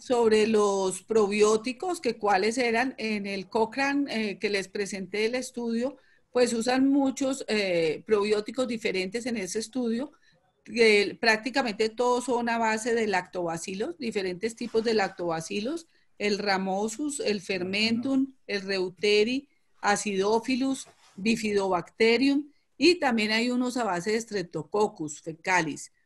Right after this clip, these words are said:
o Cervarisi. Entonces, eh, realmente aquí en Colombia sí hay unas presentaciones comerciales de probióticos como Vagilac y Biobactro, son los nombres comerciales,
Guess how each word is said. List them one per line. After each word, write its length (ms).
o 300
Cervarisi. 920
Entonces, 640
eh, 360
realmente 680
aquí 200
en 60
Colombia 500
sí 280
hay 240
unas 260
presentaciones 680
comerciales 680
de 120
probióticos 880
como 340
Vagilac 840
y 160
Biobactro, 800
son 120
los 120
nombres 300
comerciales, 640